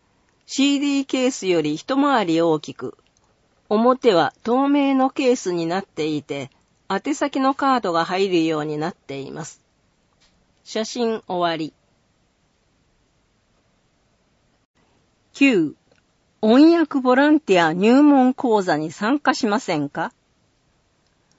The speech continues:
音訳に興味がある方、本を読むのが好きな方など。時、九月二十六日から十一月二十八日、毎週火曜、午前十時から正午。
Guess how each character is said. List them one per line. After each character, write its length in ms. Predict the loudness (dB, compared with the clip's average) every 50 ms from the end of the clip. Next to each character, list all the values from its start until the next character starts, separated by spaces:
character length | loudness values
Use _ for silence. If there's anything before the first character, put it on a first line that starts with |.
| _ _ _ _ _ _ _ 0
音 260 | 2 6 6 8 8
訳 240 | 6 4 4 2 2
に 180 | 2 2 2 0
興 300 | 2 2 4 4 4 4
味 140 | 2 2
が 180 | 0 0 0 0
あ 60 | 0
る 120 | -2 -2 -4
方、 380 | -4 -6 -6 -6 -8 -8 -10 _ _ _ _ _ _ _
本 380 | 2 4 4 4 4 4 4
を 60 | 2
読 140 | 2 2 2
む 120 | 2 0 0
の 120 | 0 0
が 120 | 0 -2
好 200 | -2 -4 -6 -8
き 120 | -2 0 2
な 160 | 2 2 2
方 260 | 0 0 -2 -2 -2
な 160 | -2 -2 -4
ど。 200 | -6 -8 -10 -14 _ _ _ _ _ _ _ _ _ _ _ _ _ _ _ _ _ _ _ _ _ _ _ _ _ _
時、 420 | -4 -4 -4 -2 -2 -2 -4 -4 _ _ _ _ _ _ _ _ _ _ _ _ _ -4
九 160 | -2 0 2
月 320 | 2 2 0 0 -2 -2
二 220 | 0 0 0 0 0
十 260 | 0 0 0 0 2
六 260 | 0 -2 -2 -2 0
日 300 | 0 0 0 -2 -4 -8
か 140 | -4 -2 0
ら 200 | 0 0 0 -2 -6
十 300 | -6 -4 -2 0 0 0
一 200 | -2 -2 -4 -4
月 300 | -2 -4 -4 -2 -2 0
二 180 | 0 2 0 0
十 280 | 0 -2 -2 -2 -2
八 320 | -4 -6 -8 -8 -6 -4 -4
日、 420 | -4 -4 -6 -6 -6 -8 -8 -8 _ _
毎 300 | -4 -2 0 2 0 0
週 320 | -2 -2 -4 -2 -2 -2
火 180 | -2 0 0 0
曜、 360 | 2 2 0 0 -2 -4 -8 -12 _ _ -6
午 180 | 0 0 0 2 2
前 260 | 2 0 2 0 0
十 280 | 0 0 2 2 2
時 120 | 0 -2 -6
か 140 | -6 -6 -6
ら 140 | -6 -8
正 340 | -6 -2 0 2 2 2 2
午。 180 | 0 -2 -6